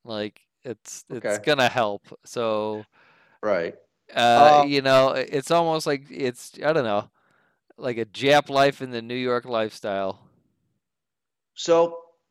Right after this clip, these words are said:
Speaker 2: we, we get what you said earlier, Sarah, about, uh, her pretending to be R-,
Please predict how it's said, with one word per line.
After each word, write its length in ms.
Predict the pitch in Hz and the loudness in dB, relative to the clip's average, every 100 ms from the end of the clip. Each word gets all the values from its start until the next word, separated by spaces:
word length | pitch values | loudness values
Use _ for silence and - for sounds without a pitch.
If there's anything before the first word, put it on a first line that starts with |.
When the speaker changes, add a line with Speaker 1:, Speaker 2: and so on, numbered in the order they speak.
| _ | _
Speaker 2:
we, 280 | 139 160 156 156 | -4 -2 -2 -4
we 100 | 151 | -2
get 280 | 127 135 | 0 0
what 180 | 143 139 | -2 -6
you 80 | 131 | -4
said 220 | - 135 | 0 2
earlier, 420 | 123 127 120 104 | 4 2 2 2
Sarah, 380 | 101 110 107 104 | 0 0 2 2
about, 400 | 101 104 98 - | 4 4 4 4
uh, 280 | 98 95 90 | 4 4 2
her 260 | - 123 120 | 4 4 4
pretending 440 | 120 110 120 113 | 0 -2 -2 -2
to 100 | 104 | -4
be 320 | 98 104 101 98 | -2 0 0 -2
R-, 580 | 92 95 95 98 101 | -4 -8 -6 -4 -4